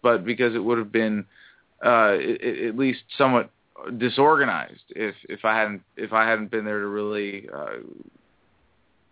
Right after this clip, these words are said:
I don't know, I don't wanna say lead it, you know, 'cause that's, uh, you know, I don't really, uh, think of leadership in, in, in an organizational sense as essential to a movement of, of people who were trying to inspire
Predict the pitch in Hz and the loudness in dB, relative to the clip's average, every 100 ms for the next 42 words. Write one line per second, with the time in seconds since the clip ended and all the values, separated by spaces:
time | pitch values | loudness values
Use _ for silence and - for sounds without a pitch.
0 | _ _ _ - 104 104 95 123 127 127 | _ _ _ 0 2 4 6 6 4 2
1 | 123 123 113 120 139 123 104 85 - 117 | 0 -2 -2 -2 -2 0 -2 -6 -8 -4
2 | 107 107 110 - 85 107 107 87 107 110 | -4 -4 -6 -4 -6 -2 0 2 2 2
3 | 113 113 107 98 _ - - _ _ - | 2 0 0 -4 _ -20 -20 _ _ 2
4 | 110 107 85 - 131 120 113 92 - - | 4 4 2 -2 -2 0 0 -2 -12 -20
5 | - - 120 135 139 131 - - 107 - | -18 -8 2 4 4 2 -4 -6 -8 -6
6 | 113 - 117 110 117 120 113 101 120 123 | -6 -6 -4 0 2 4 2 2 2 2
7 | 127 110 104 104 104 101 - 117 110 107 | 0 -4 -4 -6 -8 -12 -2 -2 -2 -6
8 | 90 104 101 107 113 110 107 104 95 98 | -4 -4 -2 0 0 0 -2 -2 0 2
9 | 95 85 _ - - - _ - 139 120 | 2 -2 _ -20 -20 -20 _ 0 2 4
10 | 120 113 110 - 117 98 127 120 110 107 | 4 4 4 2 0 2 0 0 -2 -6
11 | - 110 113 | -2 0 2